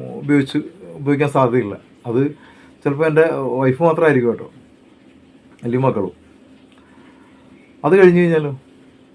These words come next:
വീണ്ടും സ്വാഭാവികമായ, ആ, ജീവിതത്തിലേക്ക് അവർ വരും. വീട്ടിൽ ടി വി വയ്ക്കും, ന്യൂസ് കാണും. നമ്മൾ, ആ,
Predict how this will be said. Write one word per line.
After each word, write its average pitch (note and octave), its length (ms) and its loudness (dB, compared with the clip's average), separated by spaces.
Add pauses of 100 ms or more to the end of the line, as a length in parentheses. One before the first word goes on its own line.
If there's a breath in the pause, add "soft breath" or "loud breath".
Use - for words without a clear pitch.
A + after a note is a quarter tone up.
(140)
വീണ്ടും C#3+ 300 -2
സ്വാഭാവികമായ, B2+ 760 2 (1000 loud breath)
ആ, A#2+ 40 -6 (240)
ജീവിതത്തിലേക്ക് A#2+ 460 -2
അവർ A2+ 160 -2
വരും. G2 180 -8 (280)
വീട്ടിൽ A2+ 200 -8 (120)
ടി A#2+ 120 2
വി A2 120 -4
വയ്ക്കും, G2 280 -10 (800)
ന്യൂസ് A2+ 340 -8
കാണും. F#2 240 -8 (520 loud breath)
നമ്മൾ, E3+ 160 2 (300)
ആ, C3 40 -2